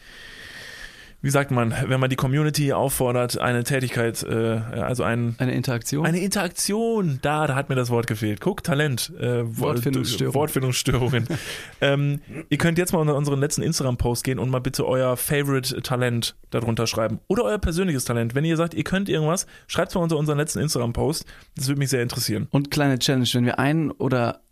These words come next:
Speaker 2: anderen, den einen oder anderen oder die eine oder andere Feuerspuckerin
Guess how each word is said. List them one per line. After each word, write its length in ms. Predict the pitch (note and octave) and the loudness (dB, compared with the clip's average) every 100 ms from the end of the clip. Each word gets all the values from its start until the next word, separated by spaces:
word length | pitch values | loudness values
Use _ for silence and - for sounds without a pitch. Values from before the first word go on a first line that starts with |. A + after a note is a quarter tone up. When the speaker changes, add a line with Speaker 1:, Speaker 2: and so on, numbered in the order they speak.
| _ _ _ - | _ _ _ -2
Speaker 2:
anderen, 420 | C3 B2 A#2 A#2 | 0 2 0 0
den 140 | C3 | 0
einen 180 | - E3+ | 0 0
oder 140 | E3 C3 | 0 0
anderen 260 | B2 A#2 | 0 0
oder 140 | A#2 A#2 | 0 0
die 260 | A#2 F3 | 0 -2
eine 220 | A#2 A#2+ A#2+ | -2 -2 0
oder 180 | A#2 | -2
andere 260 | A#2 A#2 A2+ | -2 -4 -4
Feuerspuckerin 1200 | - C3+ C3 - - A#2 A2+ - A2+ D3 D3 | -2 -2 -2 -4 -2 -2 -4 -6 0 2 0